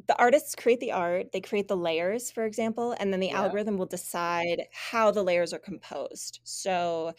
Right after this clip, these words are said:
Speaker 2: Ah.
Speaker 1: which ones end up with s-, X Y Z traits, basically.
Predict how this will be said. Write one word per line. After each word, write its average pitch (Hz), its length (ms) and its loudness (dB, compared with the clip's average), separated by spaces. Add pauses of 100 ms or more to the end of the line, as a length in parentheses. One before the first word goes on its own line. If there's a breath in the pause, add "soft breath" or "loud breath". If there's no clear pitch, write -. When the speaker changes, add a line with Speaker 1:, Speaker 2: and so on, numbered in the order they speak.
(100)
Speaker 2:
Ah. 143 400 -12
Speaker 1:
which 190 400 0
ones 180 460 -2
end 175 160 -4
up 165 160 -4
with - 380 -4 (200)
s-, - 280 -10
X - 260 -2
Y 175 180 0
Z 165 220 -8
traits, - 520 -10
basically. - 540 -10